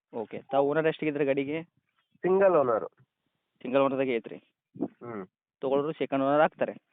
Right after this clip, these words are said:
Speaker 2: ಹೌದು.
Speaker 1: ರನ್ನಿಂಗ್ ಎಲ್ಲ ಎಷ್ಟಾಗೈತ್ರಿ ಸರ್ ಕಿಲೋಮೀಟರು?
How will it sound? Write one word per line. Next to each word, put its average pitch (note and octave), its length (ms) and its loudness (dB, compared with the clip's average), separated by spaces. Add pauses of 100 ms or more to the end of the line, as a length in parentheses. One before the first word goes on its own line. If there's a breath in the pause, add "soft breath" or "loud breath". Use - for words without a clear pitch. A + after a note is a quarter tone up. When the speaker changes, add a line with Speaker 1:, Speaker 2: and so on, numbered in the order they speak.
(580 soft breath)
Speaker 2:
ಹೌದು. A2+ 280 -2 (420)
Speaker 1:
ರನ್ನಿಂಗ್ E3+ 320 0
ಎಲ್ಲ F3 80 2
ಎಷ್ಟಾಗೈತ್ರಿ E3 440 0
ಸರ್ D#3 200 -2
ಕಿಲೋಮೀಟರು? D3+ 520 -4